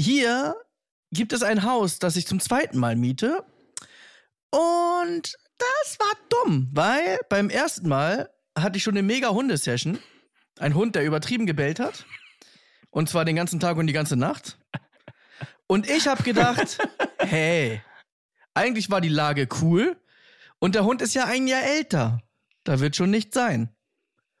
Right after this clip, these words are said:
Und was ist? Er ist tatsächlich entspannter. Womit ich nicht gerechnet hab, war,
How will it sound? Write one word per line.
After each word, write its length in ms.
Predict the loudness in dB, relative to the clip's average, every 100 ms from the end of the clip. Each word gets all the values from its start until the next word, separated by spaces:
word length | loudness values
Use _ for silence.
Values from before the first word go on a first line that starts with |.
| -4
Und 160 | 0
was 180 | 2 2
ist? 340 | 0 0 -4 -16 _ _ _ -2
Er 160 | 0
ist 200 | 2 0
tatsächlich 600 | -2 -2 0 0 -2 -2
entspannter. 680 | -2 -2 0 0 0 -4 -6 _ _ _ -20 -20 -20 -6
Womit 280 | 0 2 2
ich 100 | 0
nicht 220 | 0 0
gerechnet 420 | 0 0 0 2 0
hab, 180 | 0
war, 440 | 0 0 0 -4